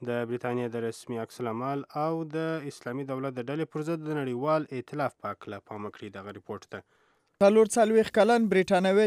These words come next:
Speaker 2: ډیوډ هینز وروستی کس دی چې د اسلامي دولت د ډلې لخوا وژل کیږي. صدراعظم ډیوډ کامرون تیره شپه د یوې اعلامیې په ترڅ کې چې په خپل ټویټر پاڼه یې خپره کړې ده، د هینز مړینه تایید کړه.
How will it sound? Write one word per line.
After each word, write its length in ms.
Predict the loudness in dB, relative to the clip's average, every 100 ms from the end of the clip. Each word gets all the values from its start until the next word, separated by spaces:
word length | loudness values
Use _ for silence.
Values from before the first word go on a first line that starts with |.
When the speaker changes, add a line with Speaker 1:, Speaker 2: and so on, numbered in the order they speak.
| 4
Speaker 2:
ډیوډ 260 | 2 2 0 -2
هینز 260 | -4 -6 -8 -2
وروستی 360 | 0 0 0 0 2
کس 160 | 0 2
دی 60 | -2 -2
چې 140 | -2
د 100 | -2
اسلامي 340 | -2 -2 -2 0 2
دولت 340 | 2 0 -2
د 100 | -4 0
ډلې 200 | 0 0
لخوا 220 | -2 0 0
وژل 280 | 0 -4 -10 -6
کیږي. 280 | -6 -6 -14 _ _ _ -20 -16 0
صدراعظم 560 | 2 4 4 2 2 0 -4 0
ډیوډ 300 | 2 2 -2 -2
کامرون 400 | 0 2 0 0 -2
تیره 200 | 0 2 0
شپه 180 | 0 0 2
د 100 | -2
یوې 140 | 0 2
اعلامیې 360 | 2 2 0 -2
په 120 | -4
ترڅ 160 | -2 -4 -4
کې 80 | -4
چې 80 | -6 -4
په 60 | -6
خپل 260 | 2 2 2 0
ټویټر 420 | -2 2 0 0
پاڼه 200 | -2 -2 -2
یې 100 | -4
خپره 200 | -2 -2 0
کړې 160 | 0 2
ده، 60 | 0 -4 -20 _ -4
د 160 | -2 0 0
هینز 260 | 0 -2 -2
مړینه 240 | -2 -2 -4 -4
تایید 260 | -4 -6 -10
کړه. 140 | -12